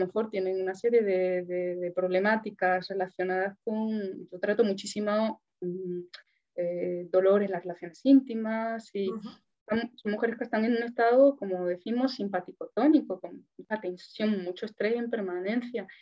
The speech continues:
Speaker 1: y, y tú le estás dando un mensaje de que tienen que relajarse, porque, es que tú tampoco estás así. Entonces,
Speaker 2: Ujú.
Speaker 1: pienso que en este último tiempo seguí viendo sobre todo la necesidad de decir, mm,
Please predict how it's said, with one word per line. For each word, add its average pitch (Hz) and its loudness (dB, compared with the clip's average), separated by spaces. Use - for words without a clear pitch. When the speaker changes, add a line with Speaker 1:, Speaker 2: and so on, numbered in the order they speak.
Speaker 1:
y, 190 -8
y 196 -10
tú 226 -4
le 254 4
estás 254 0
dando 262 6
un 262 6
mensaje 262 0
de 175 -2
que - -8
tienen 196 -2
que 247 2
relajarse, 262 0
porque, - -20
es - -20
que - -20
tú 320 -16
tampoco 185 4
estás 185 0
así. 208 2
Entonces, 311 6
Speaker 2:
Ujú. 202 -10
Speaker 1:
pienso 269 6
que 202 6
en 185 2
este 185 2
último 269 6
tiempo 311 2
seguí 202 -6
viendo 220 0
sobre 185 -4
todo 185 2
la 214 2
necesidad 180 -2
de 233 6
decir, 208 -4
mm, 175 -2